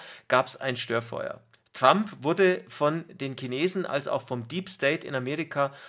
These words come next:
als massives Störfeuer betrachtet und deswegen musste der weg. Und am Schluss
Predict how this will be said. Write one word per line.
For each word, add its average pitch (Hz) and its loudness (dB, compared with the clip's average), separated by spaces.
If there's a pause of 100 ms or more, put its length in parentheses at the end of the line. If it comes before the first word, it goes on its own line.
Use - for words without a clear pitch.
als 123 2
massives 151 0
Störfeuer 139 2
betrachtet 113 -6 (220)
und 120 -4
deswegen 151 2
musste 143 -2
der 117 2
weg. 120 0
Und 117 -2
am 120 0
Schluss 196 2